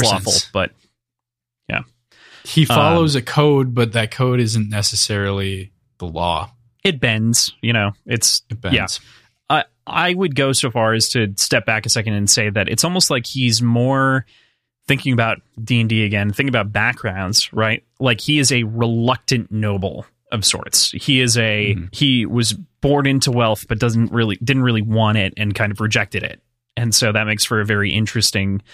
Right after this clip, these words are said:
Speaker 2: case that we're gonna talk about for the rest of the week as he reapproaches it because he feels a deep responsibility still to all of the people that are in the
Speaker 1: Yeah.
Speaker 2: employ and to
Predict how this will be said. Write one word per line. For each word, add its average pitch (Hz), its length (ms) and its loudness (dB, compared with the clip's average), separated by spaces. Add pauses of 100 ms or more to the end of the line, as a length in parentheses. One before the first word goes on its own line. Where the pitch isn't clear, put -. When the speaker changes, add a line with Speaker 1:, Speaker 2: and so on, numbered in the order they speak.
(300)
Speaker 2:
case 190 380 0
that 135 120 -2
we're 120 100 -2
gonna 117 120 2
talk 117 180 0
about 110 180 -2
for - 60 -6
the 110 60 0
rest 107 140 2
of - 40 0
the 117 80 -2
week 107 180 0
as 110 140 0
he 113 160 0
reapproaches 120 840 2
it 101 220 0 (360)
because 127 220 0
he 117 120 2
feels 113 520 2
a 123 60 -2
deep 123 300 0
responsibility 110 1120 0
still 98 460 -2
to - 160 -6
all 107 160 -2
of 101 120 -6
the 101 80 -8
people 98 640 -2
that 104 60 0
are 101 80 2
in 98 100 2
the 98 60 4
Speaker 1:
Yeah. 101 60 0
Speaker 2:
employ 98 500 0
and 98 200 -4
to 92 240 -2